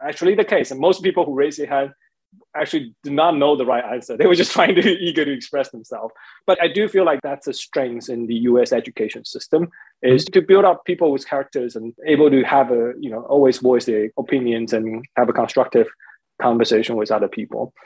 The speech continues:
Speaker 1: And U C L A is top notch in terms of their programs and whatnot. So it was a great experience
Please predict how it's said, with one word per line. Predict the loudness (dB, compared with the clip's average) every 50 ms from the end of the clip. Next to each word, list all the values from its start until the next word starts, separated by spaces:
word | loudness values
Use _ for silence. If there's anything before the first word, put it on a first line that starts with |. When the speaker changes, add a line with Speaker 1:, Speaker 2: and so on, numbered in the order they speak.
| _ _ _ 0
Speaker 1:
And | 2 2 2 2
U | 0 0
C | 2 2
L | 4 4 6 4
A | 4 2 0 -4
is | -10 _ _ _ -10
top | -8 -8 -8 -8 -10
notch | -10 -8 -8 -10 -10 -12
in | -12 -10
terms | -8 -6 -4 -4
of | -4 -4
their | -6 -8
programs | -2 -2 -2 -2 0 -2 -4 -6 -6 -10
and | -8 -6
whatnot. | -6 -6 -4 -4 -4 -4 -6 -4
So | 2 2 4 6
it | 6
was | 6 6 4 2
a | 0
great | -2 2 4 4 4 4 4
experience | 0 -6 -6 -6 -4 -4 -4 -6 -10 -14 -20 -18 _